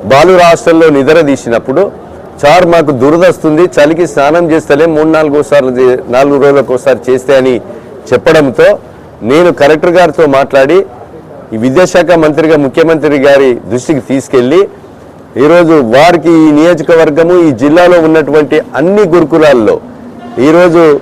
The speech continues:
మరి, మ, యొక్క గీజర్స్ పెట్టి, బ్లాంకెట్ ఇచ్చి, బెడ్‌షీట్ ఇచ్చి, వాళ్ళకి ఎలాంటి ఇబ్బంది రాకుండా మరి చూడడం జరిగింది. కనుక ఈరోజు చిత్తశుద్ధితో చదువుకునేటువంటి పిల్లలు రేపటికి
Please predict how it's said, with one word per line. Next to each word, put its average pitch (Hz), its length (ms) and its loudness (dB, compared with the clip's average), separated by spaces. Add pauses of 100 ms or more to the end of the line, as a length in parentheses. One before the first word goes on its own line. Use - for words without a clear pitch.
(260)
మరి, 139 480 0 (460)
మ, 113 220 -4 (360)
యొక్క 151 180 0
గీజర్స్ 160 640 0
పెట్టి, 110 340 -4 (540)
బ్లాంకెట్ 151 600 0
ఇచ్చి, 165 220 -2
బెడ్‌షీట్ 151 560 -2
ఇచ్చి, 180 380 0 (380)
వాళ్ళకి 151 300 2
ఎలాంటి 196 320 4
ఇబ్బంది 160 280 0
రాకుండా 160 640 2 (300)
మరి 135 180 0 (120)
చూడడం 139 380 2
జరిగింది. 113 640 0 (800)
కనుక 170 200 0
ఈరోజు 180 380 4 (180)
చిత్తశుద్ధితో 151 760 -2
చదువుకునేటువంటి 156 1000 0
పిల్లలు 160 480 0
రేపటికి 160 540 0